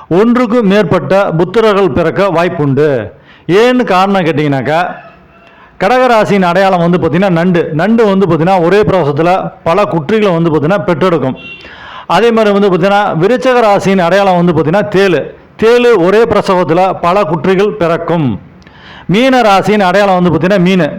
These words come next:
மீனு வந்து பார்த்தீங்கன்னாக்கா ஒரே பிரசவத்துல அதுக்கு பல குட்டிகள் வந்து பார்த்தீங்கன்னா பிறக்கும். அதனால ஜாதகத்துல உங்களுக்கு அஞ்சாம் வீட்டு அதிபதியாக எந்த கிரகம் வருகிறதோ அந்த கிரகம்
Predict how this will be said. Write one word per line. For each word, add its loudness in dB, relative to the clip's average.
மீனு 2
வந்து 2
பார்த்தீங்கன்னாக்கா 0
ஒரே 2
பிரசவத்துல 2
அதுக்கு 0
பல 2
குட்டிகள் 0
வந்து 0
பார்த்தீங்கன்னா 0
பிறக்கும். -2
அதனால 4
ஜாதகத்துல 2
உங்களுக்கு 2
அஞ்சாம் 2
வீட்டு 0
அதிபதியாக 2
எந்த 2
கிரகம் 0
வருகிறதோ 0
அந்த 2
கிரகம் 0